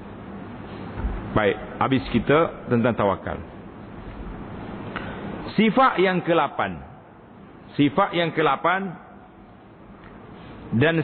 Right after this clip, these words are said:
setengah daripadanya hub, kasih akan Allah. Hub maknanya kasih. Cinta akan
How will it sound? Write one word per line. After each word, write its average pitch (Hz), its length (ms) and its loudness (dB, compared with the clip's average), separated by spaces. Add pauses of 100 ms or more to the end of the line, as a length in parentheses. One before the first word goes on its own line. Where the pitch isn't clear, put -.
setengah 160 400 4
daripadanya 151 720 2
hub, 180 240 2 (1040)
kasih 151 560 2
akan 127 320 -2
Allah. 110 480 2 (400)
Hub 220 400 2 (160)
maknanya 143 320 0
kasih. 107 240 -6 (1400)
Cinta 240 560 6
akan 160 160 0